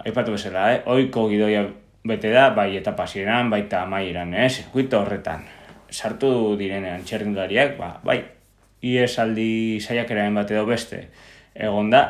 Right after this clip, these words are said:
baina azkenean sprint estu bat egon da. Ackermann eta Beneten artean, eta Borako arentzat, eh, izan da azken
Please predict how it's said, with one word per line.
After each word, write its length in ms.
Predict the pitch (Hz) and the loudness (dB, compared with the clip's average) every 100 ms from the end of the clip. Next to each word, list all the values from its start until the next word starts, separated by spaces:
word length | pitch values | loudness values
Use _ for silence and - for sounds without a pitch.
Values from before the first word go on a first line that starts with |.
| - - - - - | -2 -20 -20 -16 -6
baina 240 | 107 104 | -2 -2
azkenean 680 | 101 110 107 107 117 117 - 127 127 | -2 -4 0 2 2 0 -4 0 0
sprint 480 | - - 110 101 | -2 -4 -4 -2
estu 280 | 101 - 107 | -4 -4 -4
bat 180 | 98 95 | -4 -4
egon 580 | 92 - - 110 107 104 | -10 -10 -8 -4 -2 0
da. 120 | 92 85 - - - | -2 -4 -10 -2 2
Ackermann 540 | 135 120 104 92 85 - | 2 2 -4 -4 -8 -12
eta 220 | 101 101 | -2 0
Beneten 480 | 101 104 107 104 113 | 2 0 -2 0 0
artean, 460 | 117 - 151 170 - - - | 0 4 4 4 0 -10 -6
eta 260 | 110 104 95 | -2 -2 0
Borako 360 | 101 101 101 98 | 0 0 2 0
arentzat, 400 | 92 87 87 110 | -2 -6 -4 0
eh, 160 | 131 | 0
izan 240 | 123 107 104 | 0 -2 0
da 140 | 95 | -2
azken 580 | 92 - 101 95 90 | -2 -6 -4 -4 -6